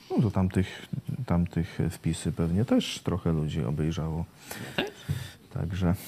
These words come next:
Speaker 1: e, tu,
Speaker 2: No, widzisz?
Speaker 1: tutaj nie, nie podano liczby. <clears throat> Kolejna jakaś, e, firma, e, e, marketingowa, kolejne sto czterdzieści pięć tysięcy.
Speaker 2: Ale zobacz, tam przy marketingu,
Speaker 1: Dalej
Speaker 2: w samym
Speaker 1: i tak
Speaker 2: tym,
Speaker 1: dalej.
Speaker 2: y, w tym,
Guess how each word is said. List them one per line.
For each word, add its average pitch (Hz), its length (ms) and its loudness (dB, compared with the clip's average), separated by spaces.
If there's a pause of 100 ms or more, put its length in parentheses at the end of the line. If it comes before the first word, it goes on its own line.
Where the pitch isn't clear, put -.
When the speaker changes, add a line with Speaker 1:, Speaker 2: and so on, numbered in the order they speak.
Speaker 1:
e, 92 460 6
tu, 95 80 0
Speaker 2:
No, 92 60 2
widzisz? 98 200 2
Speaker 1:
tutaj 98 320 4
nie, 104 280 2
nie 107 180 6
podano 95 420 6
liczby. 101 440 8
<clears throat> 92 40 -4
Kolejna 131 480 8
jakaś, 113 480 4
e, 107 280 8
firma, 104 460 6 (120)
e, 107 60 6 (960)
e, 101 40 2 (160)
marketingowa, 92 960 6
kolejne 104 480 6
sto - 160 0
czterdzieści 98 480 2
pięć 92 240 4
tysięcy. 92 480 2
Speaker 2:
Ale 120 100 4
zobacz, 117 260 4
tam 202 200 4
przy 202 140 4
marketingu, 123 500 6
Speaker 1:
Dalej 90 280 8
Speaker 2:
w - 80 -6
samym 156 340 4
Speaker 1:
i 123 40 2
tak 80 120 4
Speaker 2:
tym, 117 100 6
Speaker 1:
dalej. 104 360 2
Speaker 2:
y, 85 40 -4
w - 100 -14
tym, 95 400 4